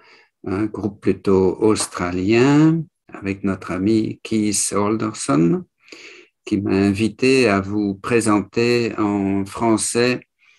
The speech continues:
ce que je connais de la vie et de l'œuvre de Edgar Cayce.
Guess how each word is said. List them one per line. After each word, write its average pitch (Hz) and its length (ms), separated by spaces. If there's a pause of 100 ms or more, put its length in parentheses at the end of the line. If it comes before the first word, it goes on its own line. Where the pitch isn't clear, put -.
(360)
ce - 200
que 101 720
je 95 320
connais 104 500
de 110 140
la 90 180
vie 113 540
et 101 300
de 92 160
l'œuvre 101 840
de 95 360
Edgar 104 520
Cayce. 113 720